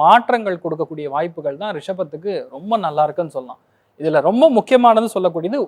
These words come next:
உங்க வீட்டுல திருமணம் ஆகும், உங்க சகோதர சகோதரிகளுக்கு திருமணம் ஆகும். இதுல பார்க்க வேண்டியது ஸ்பாண்டிலைட்டிஸ், அதாவது பெண்களா இருந்தாலும் சரி, ஆண்களா இருந்தாலும் சரி, கழுத்துக்கு பின்புறம் அந்த இடத்துல பிரச்சனை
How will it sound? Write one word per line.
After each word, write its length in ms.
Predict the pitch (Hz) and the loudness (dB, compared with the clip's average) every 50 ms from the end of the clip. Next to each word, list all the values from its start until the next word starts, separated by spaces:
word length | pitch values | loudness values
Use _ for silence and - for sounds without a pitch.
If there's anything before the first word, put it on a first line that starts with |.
| 175 | -4
உங்க 220 | 196 214 214 196 185 165 156 185 | -4 -2 2 2 2 2 4 4
வீட்டுல 360 | 269 339 370 349 359 - 339 359 262 226 | 4 4 4 2 2 0 0 0 0 -2
திருமணம் 340 | 202 185 165 147 135 127 127 | -2 -2 -2 -4 -6 -10 -14
ஆகும், 200 | 131 _ - - _ - 170 | -20 _ -20 -20 _ -12 -8
உங்க 160 | 175 175 170 - - | -4 -4 -2 0 2
சகோதர 380 | 190 190 214 269 269 262 269 254 240 - 226 | 2 4 8 6 6 6 6 4 6 6 6
சகோதரிகளுக்கு 640 | 196 226 240 233 233 240 233 247 262 277 269 - 320 - | 6 6 6 4 4 2 2 2 2 2 2 0 -4 -2
திருமணம் 360 | - 196 180 175 165 143 131 123 | -2 -4 -2 -4 -6 -6 -8 -12
ஆகும். 180 | 120 - - - _ _ _ _ _ _ - | -14 -16 -18 -20 _ _ _ _ _ _ 0
இதுல 140 | 180 190 190 156 202 | 4 4 6 8 10
பார்க்க 200 | 220 240 247 254 240 | 8 8 8 4 2
வேண்டியது 260 | 220 202 190 185 247 269 - | 2 -2 -2 0 0 -2 -2
ஸ்பாண்டிலைட்டிஸ், 960 | - _ - 190 190 220 247 254 247 262 247 202 175 147 - - 135 - - - - _ _ _ _ _ _ _ _ - | -2 _ 8 10 10 10 10 8 2 2 2 2 2 2 -2 -8 -16 -16 -16 -20 -20 _ _ _ _ _ _ _ _ -2
அதாவது 240 | 147 147 156 175 208 196 - | 2 4 4 4 4 4 2
பெண்களா 320 | - 165 196 196 208 208 202 | 2 0 4 6 8 8 8
இருந்தாலும் 300 | 196 185 185 175 185 175 165 | 8 6 2 0 0 0 -2
சரி, 120 | 226 254 262 220 156 156 | -2 0 0 2 4 4
ஆண்களா 280 | 180 214 208 208 196 190 180 | 4 2 2 2 2 2 2
இருந்தாலும் 280 | 170 170 165 165 165 - | 2 0 -2 -2 -4 -6
சரி, 120 | 220 269 254 - - | -6 -6 -2 2 4
கழுத்துக்கு 500 | 180 208 254 247 - 247 226 - - 285 - _ - | 6 6 6 2 0 -4 -4 -4 -4 -6 -6 _ -4
பின்புறம் 500 | 240 254 269 262 233 - 165 - 110 - _ _ _ _ _ _ _ _ - 135 | -2 -2 -2 -4 -6 -6 -6 -6 -6 -8 _ _ _ _ _ _ _ _ -12 -10
அந்த 160 | 160 180 175 170 160 170 | -8 -4 -2 2 4 4
இடத்துல 280 | 185 233 240 - 247 220 175 | 4 4 2 0 -2 -2 -2
பிரச்சனை 260 | 175 165 - 190 202 | -4 -6 -6 -4 -4